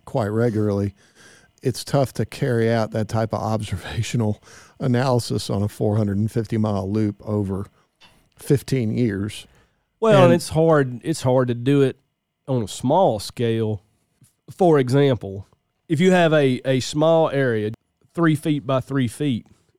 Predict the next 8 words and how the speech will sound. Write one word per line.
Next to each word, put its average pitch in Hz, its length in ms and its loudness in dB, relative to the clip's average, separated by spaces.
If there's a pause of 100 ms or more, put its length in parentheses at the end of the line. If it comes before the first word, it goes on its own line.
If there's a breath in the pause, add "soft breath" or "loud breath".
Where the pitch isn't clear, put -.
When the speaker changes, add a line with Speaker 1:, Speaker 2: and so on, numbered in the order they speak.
Speaker 2:
and 120 140 0
you 156 100 6
remove 147 380 6
all 143 240 4
the 110 80 -6
plants 180 480 0
from 120 280 -2
that, 123 400 0